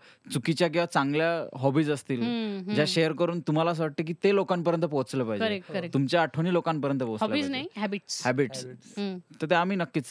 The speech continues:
Speaker 1: नक्कीच
Speaker 2: हो. आणि
Speaker 1: प्रयत्न करू.
Speaker 2: हॅबिट्सवरती परत करता येईल, कारण हॅबिट्स दुकान आहे.
Speaker 1: दुकान आहे, exactly.
Speaker 3: दुकान आहे.
Speaker 1: तुम्ही
Speaker 3: हो.
Speaker 1: लागेल तेवढं बोलू
Speaker 2: हो.
Speaker 1: शकता.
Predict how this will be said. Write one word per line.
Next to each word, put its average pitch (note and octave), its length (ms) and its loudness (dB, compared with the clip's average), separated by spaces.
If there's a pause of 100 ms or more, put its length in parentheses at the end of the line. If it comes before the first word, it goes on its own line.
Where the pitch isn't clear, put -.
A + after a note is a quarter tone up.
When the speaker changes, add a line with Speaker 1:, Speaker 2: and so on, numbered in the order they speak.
Speaker 1:
नक्कीच B2 320 -2 (280)
Speaker 2:
हो. D#4+ 60 -4
आणि - 480 -10
Speaker 1:
प्रयत्न B3 240 2
करू. - 0 -
Speaker 2:
हॅबिट्सवरती C4 560 0
परत B3+ 260 0 (100)
करता G#3 220 -2
येईल, F3+ 100 -4
कारण G3 160 -4
हॅबिट्स F#3+ 440 -6
दुकान F#3 300 -6
आहे. - 120 -12 (140)
Speaker 1:
दुकान B2+ 340 2
आहे, G2+ 180 -8
exactly. G#2+ 300 -6
Speaker 3:
दुकान B2+ 260 -10
आहे. B2+ 80 -12
Speaker 1:
तुम्ही F3+ 360 2
Speaker 3:
हो. D3+ 80 -2
Speaker 1:
लागेल C#3+ 380 2
तेवढं F#3+ 220 4
बोलू D3 180 0
Speaker 2:
हो. A3 60 -4
Speaker 1:
शकता. G3+ 340 -4